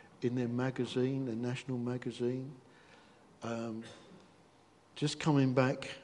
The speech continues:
who was I talking to from the Caribbean? Uh, we were banned from the Caribbean by the religious. Of course, that doesn't affect God,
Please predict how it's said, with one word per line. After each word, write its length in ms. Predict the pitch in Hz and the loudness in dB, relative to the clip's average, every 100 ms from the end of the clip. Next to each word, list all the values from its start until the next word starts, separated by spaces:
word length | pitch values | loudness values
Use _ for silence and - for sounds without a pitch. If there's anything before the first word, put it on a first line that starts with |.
| 202 | -2
who 120 | 208 | 0
was 120 | 143 | 0
I 80 | 117 - | -2 -2
talking 380 | 131 120 117 | -2 -2 -6
to 200 | 107 117 110 | -2 -2 -2
from 440 | - 120 117 113 - - - - - - 120 | 0 0 0 -6 -12 -20 -20 -20 -20 -16 -12
the 60 | |
Caribbean? 720 | 117 - 127 123 151 170 107 101 - - - - - - - - - | -8 -2 0 0 0 -2 -4 -8 -14 -20 -20 -20 -20 -20 -20 -16 -6
Uh, 60 | 113 | 2
we 160 | 127 | 4
were 120 | 120 | 4
banned 520 | 117 131 135 156 147 135 | 4 6 8 8 6 2
from 220 | 135 123 | 0 0
the 80 | 123 | 0
Caribbean 800 | - 123 120 113 120 127 175 147 - | 2 4 4 4 2 2 -2 -4 -2
by 140 | 117 | -2
the 140 | 110 110 | -2 -2
religious. 680 | 113 117 120 151 - - - - - - | -2 -2 -2 -4 -6 -14 -18 -20 -20 -18
Of 80 | - | -8
course, 360 | 110 107 - 143 143 - - - - | -6 -6 -8 -12 -18 -20 -20 -20 -12
that 160 | 113 | -6
doesn't 200 | - 117 | -2 -2
affect 360 | 107 - 113 - | -4 -6 -6 -4
God, 320 | 120 104 120 | -2 -2 -6